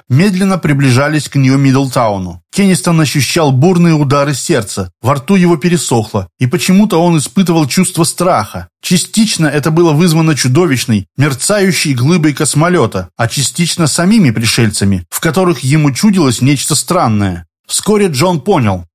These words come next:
Трое, идущих чуть впереди, были, несомненно, людьми, одетыми в облегающие комбинезоны. Четвёртый же, глыбообразный, с заметным трудом волочил массивные ноги, поднимая облако пыли.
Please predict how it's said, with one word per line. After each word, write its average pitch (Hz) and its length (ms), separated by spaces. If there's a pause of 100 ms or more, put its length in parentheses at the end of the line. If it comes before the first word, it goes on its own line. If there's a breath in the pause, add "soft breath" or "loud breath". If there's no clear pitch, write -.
Трое, 170 480
идущих 135 460
чуть 160 220
впереди, 147 600
были, 151 300
несомненно, 156 600
людьми, 160 600
одетыми 170 480
в 139 80
облегающие 139 680
комбинезоны. 131 840 (100)
Четвёртый 156 600
же, 107 160
глыбообразный, 127 1080
с - 140
заметным 151 580
трудом 143 460
волочил 139 480
массивные 139 640
ноги, 165 460
поднимая 151 500
облако 139 480
пыли. 117 460